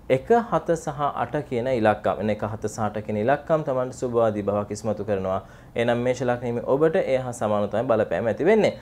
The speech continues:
මේෂ ලග්නයේ ඔබට මේ පවතිනා යම් යම් බාධක, රෝග පීඩා වගේම යම් ගැටලු සහිත බව, නවහිරතාවයන් පැන නැග්ගොත් ඒවාට ප්‍රතිකර්මයක් වශයෙන් අනිවාර්යයෙන්ම මෙන්න මේ කියන පුද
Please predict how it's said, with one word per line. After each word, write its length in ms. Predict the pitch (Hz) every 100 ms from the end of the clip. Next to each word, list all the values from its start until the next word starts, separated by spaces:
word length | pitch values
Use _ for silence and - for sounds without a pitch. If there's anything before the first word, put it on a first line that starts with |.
| - -
මේෂ 240 | 170 220 269
ලග්නයේ 440 | 277 269 262 247
ඔබට 240 | 151 160 180
මේ 140 | 156
පවතිනා 600 | 147 110 120 143 143 143
යම් 140 | 120 127
යම් 140 | 127
බාධක, 380 | 87 92 120 131
රෝග 320 | 110 95 110
පීඩා 300 | 123 120 123
වගේම 260 | 101 110 120
යම් 180 | 110 117
ගැටලු 260 | 80 110
සහිත 320 | 123 127 127 127
බව, 160 | 123
නවහිරතාවයන් 680 | 127 87 98 135 135 135 135
පැන 160 | 131 127
නැග්ගොත් 340 | 123 123 123 78
ඒවාට 500 | 90 110 123 123 135 - - -
ප්‍රතිකර්මයක් 720 | 156 156 269 269 254 226 220
වශයෙන් 460 | 120 110 135 113 82
අනිවාර්යයෙන්ම 640 | - 110 98 90 107 117 113
මෙන්න 200 | 104 104
මේ 180 | 101 104
කියන 200 | 107 113 143 - - -
පුද 180 | - 143